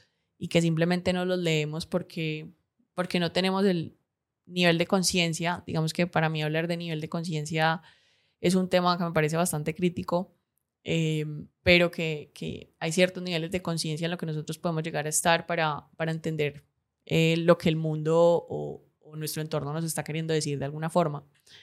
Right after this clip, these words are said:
Y cuando vivimos en esa mono-, pues como en esa monotonía de la rutina, simplemente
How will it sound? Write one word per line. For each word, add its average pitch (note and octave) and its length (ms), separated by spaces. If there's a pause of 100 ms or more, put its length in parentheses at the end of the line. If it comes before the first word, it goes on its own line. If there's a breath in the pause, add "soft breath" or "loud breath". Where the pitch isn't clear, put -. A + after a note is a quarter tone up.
(300 soft breath)
Y F3+ 120
cuando F3+ 320
vivimos F3 340
en F#3+ 100
esa E3+ 160
mono-, F#3 240 (160)
pues F#3+ 180
como F3 140
en E3 60
esa E3 120
monotonía E3+ 480
de E3 40
la F#3 100
rutina, E3+ 480
simplemente F3 840